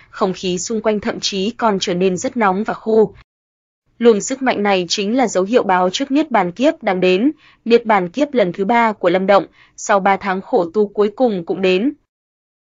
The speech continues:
Trong đan hà, niết bàn khí dường như cũng trở nên cuồng bạo theo,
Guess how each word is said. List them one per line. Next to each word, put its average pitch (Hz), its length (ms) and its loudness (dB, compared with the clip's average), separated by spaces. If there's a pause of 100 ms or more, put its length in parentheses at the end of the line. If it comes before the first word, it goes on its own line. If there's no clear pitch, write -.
(160)
Trong 196 220 -2
đan 185 120 2
hà, 190 320 0 (300)
niết 226 200 2
bàn 202 180 2
khí 190 260 -4
dường 202 340 0
như 226 160 2
cũng 214 260 -4
trở 233 160 0
nên 196 260 0
cuồng 190 180 0
bạo 175 160 0
theo, 220 380 0